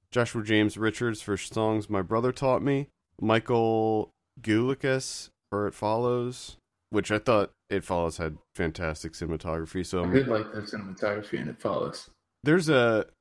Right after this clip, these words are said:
Speaker 1: I may have even mentioned this on a previous episode, but there's a video essay that came out a while back
Speaker 2: Ooh.
Speaker 1: from, uh, I, I wanna say he's an N-, he was an N Y U student, but it, he, it may have been, uh, he may have been a graduate student somewhere else. But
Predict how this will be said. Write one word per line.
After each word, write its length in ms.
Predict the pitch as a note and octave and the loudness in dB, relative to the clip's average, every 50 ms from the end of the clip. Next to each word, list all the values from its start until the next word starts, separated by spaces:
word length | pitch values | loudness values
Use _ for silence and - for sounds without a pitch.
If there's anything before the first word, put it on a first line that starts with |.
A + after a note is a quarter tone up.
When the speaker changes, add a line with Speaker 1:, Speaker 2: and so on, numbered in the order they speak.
| _ - - - - | _ -12 -12 -10 -6
Speaker 1:
I 120 | - E2 | -4 0
may 280 | C3+ C#3+ C3+ C#3+ F3+ G3+ | 2 4 4 6 6 6
have 280 | E3+ A#2 G#2 G2+ - A2+ | 6 6 4 2 -2 -4
even 260 | A#2+ G#2+ G2 F#2 F#2 | -4 -2 0 2 2
mentioned 380 | G2 G2 F#2+ - - F#2+ F#2 | 4 2 2 0 0 0 2
this 320 | F#2+ F2+ F2 - - - - | 2 0 0 -2 -6 -10 -8
on 160 | - G2+ F#2 | -6 -6 -6
a 40 | F2+ | -4
previous 340 | - G#2+ G#2 F#2 F#2+ F2+ - | -4 -4 -4 -4 -4 -2 -2
episode, 420 | G2 F2+ F#2+ F#2 - G2+ F#2 F2 | -4 -4 -4 -6 -4 -4 -4 -4
but 100 | D#2+ F2+ | -4 -4
there's 240 | - A#2 A2+ G#2+ G#2 | -2 -2 -2 -2 -2
a 40 | G2+ | -6
video 400 | F2 G2 A2+ A2 A2 G#2 F#2 F2+ | -2 0 0 2 4 4 4 4
essay 380 | F2 E2 D#2 - - F2+ F2+ F2 | 2 2 0 -2 -2 -2 -2 -2
that 200 | E2 E2+ - - | -4 -6 -8 -10
came 320 | - - G#2 F#2 F2+ F2+ | -8 -4 -2 -2 0 0
out 500 | F2 F2 F2 F2 E2 - - - - - _ _ _ _ - - | 0 0 0 -2 -4 -4 -8 -14 -16 -16 _ _ _ _ -10 -6
a 80 | F#2 | -2
while 260 | G2 F#2+ F#2 F2+ F2 | 0 2 2 2 2
back 360 | F2 - G2 F#2+ F#2 F#2 - B2+ | 2 2 4 4 6 6 6 4
Speaker 2:
Ooh. 100 | A#2+ G#2 | 4 2
Speaker 1:
from, 680 | - - - G2+ F#2+ F#2+ F#2 F#2 F#2 F#2 F#2 F#2+ G#2+ _ _ _ _ _ - | 0 -2 -2 0 0 2 0 0 0 -2 -2 -4 -8 _ _ _ _ _ -8
uh, 360 | F#2+ F2+ F2 F2 F2 F2 F2 - _ - | -6 -6 -4 -4 -4 -6 -6 -8 _ -16
I, 200 | - - - - - - B2+ | -14 -12 -12 -12 -12 -10 -8
I 40 | F#2+ A#2 | -6 -4
wanna 300 | C3 C3+ D#3+ A3 A#3 A3 | -2 0 0 2 0 -2
say 240 | - - G#3 G3+ G3 | -2 -2 -2 0 0
he's 120 | F#3+ E3+ | 0 0
an 100 | E3+ E3 | 0 2
N-, 260 | D#3+ D#3+ E3 D#3+ - - - | 2 2 0 0 -2 -6 -8
he 200 | - G2+ B2 C3 C3 | -10 -8 -8 -8 -8
was 180 | C3 C3 B2 | -8 -6 -4
an 80 | B2 B2 | -2 -2
N 140 | B2 C3 B2+ | -2 -2 -2
Y 120 | B2 A#2 | -2 -2
U 200 | A2+ A2 A2+ A#2 A2+ | -2 -2 -4 -6 -8
student, 500 | - - - B2 A#2+ A#2 A#2 A#2 A2 - | -8 -6 -4 -4 -2 0 0 -2 -2 -2
but 120 | G2 F#2+ | -4 -4
it, 80 | F2+ - | -2 -2
he, 400 | G2+ A2+ A2 A2 G#2+ G#2+ A2 - - | -2 0 2 2 2 2 0 -2 -2
it 140 | G2 G#2+ G#2 | -4 -2 0
may 280 | G#2+ A2 A2+ A#2 A#2 | 0 2 2 2 2
have 160 | A2+ G#2 G#2+ | 0 -2 -2
been, 420 | G#2+ G#2 G2 G2 F#2+ G2 F2+ - - _ _ _ - - | 0 0 2 2 2 0 -2 -4 -6 _ _ _ -10 -6
uh, 300 | F#2+ G2 F#2 F2 E2+ F2 | -4 -2 -2 -2 -2 -2
he 140 | F2 G2+ | -4 -4
may 140 | A#2+ C#3+ D3+ D#3+ | -2 0 0 0
have 120 | C#3+ A#2 | 0 0
been 100 | A2+ G2+ | 0 0
a 80 | F#2+ F2 | 0 0
graduate 400 | E2 F#2+ F#2 F2+ F#2 F#2 D#2+ - | 0 0 -2 -2 -4 -6 -10 -10
student 300 | - - G2+ F2+ F#2 - | -10 -6 -4 -4 -4 -4
somewhere 300 | - F#2+ F#2+ F2+ E2+ E2+ | -4 -4 -2 -2 0 0
else. 180 | F2 E2+ - | -2 -4 -4
But 200 | - - G2+ - | -4 -6 -6 -6